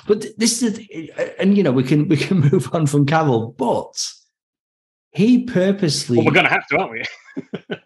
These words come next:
Speaker 2: <laughs>
Speaker 1: he purposely went back and got the Man of Steel suit because, and when making this film, appearing in this cameo, that's, that's the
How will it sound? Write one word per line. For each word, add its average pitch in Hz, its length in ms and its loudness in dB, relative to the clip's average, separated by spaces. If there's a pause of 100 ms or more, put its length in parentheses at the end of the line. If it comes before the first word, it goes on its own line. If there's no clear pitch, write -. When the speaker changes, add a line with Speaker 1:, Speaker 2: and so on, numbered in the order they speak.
Speaker 2:
<laughs> - 100 -14
Speaker 1:
he 143 240 2
purposely 143 1040 -2 (600)
went 123 300 0
back 110 320 -4 (460)
and 107 260 -2
got 110 260 -2
the 113 80 0
Man 101 200 0
of 101 100 -6
Steel 101 280 -2
suit - 340 -10 (440)
because, 131 400 -4 (1600)
and 143 120 0
when 202 200 2
making 190 380 0
this 160 140 -4
film, 127 480 -10 (1300)
appearing 165 640 0
in 147 140 4
this 143 180 2
cameo, 107 680 -6 (760)
that's, 135 720 -4 (200)
that's 135 480 -4
the 120 380 0